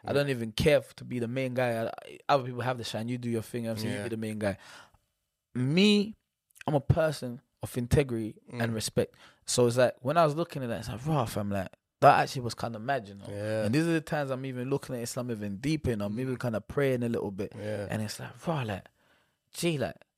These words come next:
Speaker 1: you know, what would all this be at the end?"
Speaker 2: Yeah.
Speaker 1: There's many people that's come here,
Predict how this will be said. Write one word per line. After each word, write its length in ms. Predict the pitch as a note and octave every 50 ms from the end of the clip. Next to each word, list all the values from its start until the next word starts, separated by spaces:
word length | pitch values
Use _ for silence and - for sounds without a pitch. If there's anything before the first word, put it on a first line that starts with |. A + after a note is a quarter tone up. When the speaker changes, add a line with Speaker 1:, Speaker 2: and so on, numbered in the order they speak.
| _ _ _ _ _ _ _ _ _ _ _ _ _ _ _ _
Speaker 1:
you 120 | - B2+ B2+
know, 240 | C3 B2 A#2+ A2+ - _ _ _ _ _ _ _ _ _ _ _ _ _ _ _ _ _ _ _ _ _ _ _ _ _ _ _ _ _ _ _ _ _ - A#2 A2 A#2+ B2+
what 360 | C#3+ F3+ G3 F#3 - - - _ _ _ _ _ _ _ _ _ _ -
would 300 | - D3 E3+ D#3+ D3+ - -
all 220 | - F3 F#3 F3 E3
this 340 | D3+ D3 F3 F3 D3 - -
be 380 | D#3+ D#3 F3 F3+ E3+ D3 A#2+ -
at 120 | - B2+
the 140 | B2+ C3 C3+
end?" 280 | C3+ B2 F#2+ D2+ F2 - - -
Speaker 2:
Yeah. 360 | A2 A2+ A#2 A#2 A#2 A2 G#2 - _ -
Speaker 1:
There's 200 | F3+ G3 F#3+ D#3
many 280 | D#3 F#3 G3 F#3 F3+ E3
people 280 | - F3 E3 D#3+ D#3
that's 160 | D3 D3 C#3 -
come 320 | - - F3 D3+ C#3 B2
here, 240 | A#2+ A2+ A2 A2